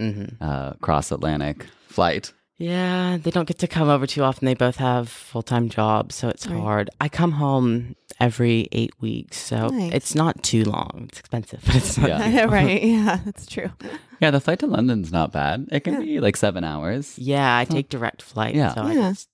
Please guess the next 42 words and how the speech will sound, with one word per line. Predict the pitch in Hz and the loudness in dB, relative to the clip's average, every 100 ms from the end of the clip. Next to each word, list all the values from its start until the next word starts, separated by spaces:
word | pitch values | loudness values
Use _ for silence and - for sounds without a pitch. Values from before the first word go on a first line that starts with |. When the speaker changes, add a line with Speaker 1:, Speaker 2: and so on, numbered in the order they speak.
| _ | _
Speaker 1:
sleep, | - 131 135 | -12 -12 -10
and | 120 117 | -10 -10
then | 113 | -10
I | |
wake | 117 123 131 | -10 -10 -10
up | 127 | -6
and | 123 | -6
I'm | 127 | -6
home. | 120 117 127 | -6 -6 -4
Speaker 3:
And | 220 | -2
then | 233 | 0
Speaker 1:
I | |
Speaker 3:
you're | 240 | 0
Speaker 1:
wake | 226 | 2
Speaker 3:
home. | |
Speaker 1:
up | 139 127 | 0 2
and | |
I'm | 123 | 2
there. | 120 123 - - | 4 4 4 2
Speaker 3:
<laughs> | 220 254 269 339 247 | 4 4 4 4 4
There | 254 | 2
you | 320 | 0
go. | 160 220 - 320 - - 285 - | 0 -2 -2 -6 -6 -12 -12 -14
Speaker 2:
So | - 131 120 117 | -4 2 4 4
we're | 131 139 | 4 2
here, | 120 120 113 107 110 117 | 2 2 2 2 0 -4
uh, | - 85 78 76 76 - _ | -4 -4 -2 -6 -8 -14 _
on | - | -12
the | 78 | -10
cusp. | - 87 - | -4 -4 -2
Today | - 90 92 117 | 0 4 6 4
is | 92 87 | 2 -2
the | 92 85 85 73 | -4 -2 -2 -6
premiere | - 85 87 80 78 110 139 - | -10 -6 -2 0 0 -2 -6 -12
of | 90 82 | -12 -10
Nutcracker. | 85 78 - 73 73 95 151 | -8 -8 -6 -8 -8 -6 -2
Speaker 3:
Yeah. | 190 330 226 165 - - | -2 -2 -2 -4 -6 0
Speaker 2:
Um, | 82 78 76 73 73 87 - - - | 4 4 4 2 0 -4 -10 -14 -6
the | 73 78 76 78 71 | -2 0 2 2 4
annual | 78 80 78 78 | 4 4 4 2
holiday | 78 82 80 76 76 76 78 _ - | 2 0 2 2 2 0 -4 _ 0
favorite. | 80 71 78 92 | 0 2 2 2